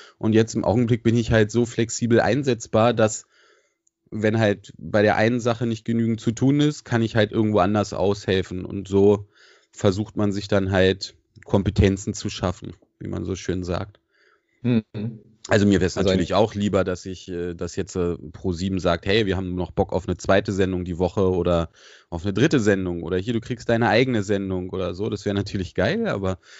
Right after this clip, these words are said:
Speaker 1: solange das halt nicht der Fall ist, muss man halt sehen, wie man, äh, die Brötchen verdient.
Speaker 2: <laughs>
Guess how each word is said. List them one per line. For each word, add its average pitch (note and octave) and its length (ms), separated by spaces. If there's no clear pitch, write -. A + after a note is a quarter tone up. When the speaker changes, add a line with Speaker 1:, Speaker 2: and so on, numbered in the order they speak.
Speaker 1:
solange F#2 320
das F2+ 200
halt G#2 140
nicht - 160
der G2 80
Fall G2 240
ist, C3+ 240
muss G#2+ 200
man A2+ 180
halt G#2+ 240
sehen, G#2+ 380
wie G2+ 100
man, G2 340
äh, G2 200
die G#2+ 120
Brötchen F#2 680
verdient. E2 680
Speaker 2:
<laughs> A#2 1200